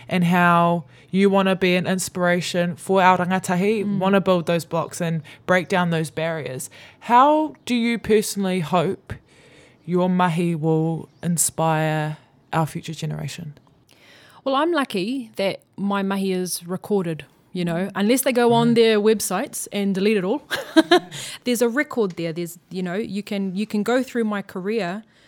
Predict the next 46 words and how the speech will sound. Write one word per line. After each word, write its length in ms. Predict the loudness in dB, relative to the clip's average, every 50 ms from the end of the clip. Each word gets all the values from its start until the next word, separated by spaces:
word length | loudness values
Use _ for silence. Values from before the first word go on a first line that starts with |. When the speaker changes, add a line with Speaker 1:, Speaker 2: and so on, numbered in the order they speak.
| _ _ -10
Speaker 2:
simply 580 | -4 -4 -4 -4 -6 -12 _ -8 -6 -4 -4
by 260 | -2 0 0 0 0
going 320 | 0 0 0 0 0 0 -2
through, 480 | -4 -6 -6 -4 -4 -4 -4 -6 -8 -6
you 100 | -6 -6
know, 140 | -4 -4 -4
these 200 | -4 -4 -4 -2
Speaker 1:
Articles. 480 | 0 0 0 0 0 0 -2 -2 -2 -4
Speaker 2:
articles, 40 | -6
yeah, 220 | -4 -4 -4 -4 -6 -10 _ _ _ _ _
that 120 | -6 -4 -2
I've 140 | -2 -4 -4
done 180 | -4 -4 -4
in 120 | -2 -4 -4
the 80 | -6
past. 340 | -6 -6 -6 -4 -4 -4 -2
So, 200 | -2 0 0 -2 -4 -8 -20 -20 -20 -20 -20 -14 -4 0
you 80 | 2
know, 100 | 2 2
technology 540 | 2 2 0 0 2 2 4 4 4 4 4
is 80 | 2 2
gonna 220 | 2 2 2 2
get 260 | 4 2 2 0 2 4
better 220 | 4 6 6 4
and 100 | 2 0
better 220 | -2 -2 -4 -4
and 120 | -4 -4 2
better. 400 | 2 4 4 4 2 0 -2 -4 -10 -18 _ -6
Um, 440 | -6 -4 -4 -4 -4 -6 -8 -10 -12 _ _ _ _ -20 -16 -8
resources 580 | -2 2 4 4 6 6 4 4 4 0 -2 0
will 100 | 0 -2
be 120 | 0 0
more 240 | 0 2 2 0 0
accessible, 560 | -2 -2 -2 -2 -2 0 0 -2 0 0 -2 0
but 120 | 0 0
I'm 160 | 2 2 2 2
hoping 340 | 2 0 0 0 -2 -2 0
that, 180 | 0 -2 -2
you 120 | 0 0 0
know, 180 | 0 0 -2
my 220 | -2 -2 -2 -2 -2
articles 400 | -2 -2 -4 -4 -6 -6 -4 -2
maybe 260 | 0 0 0 0 -2
one 200 | -2 -2 -2 -2
day 120 | 0 0 -2
become 580 | -2 -2 -6 -6 -4 -4 -4 -4 -4 -4 -6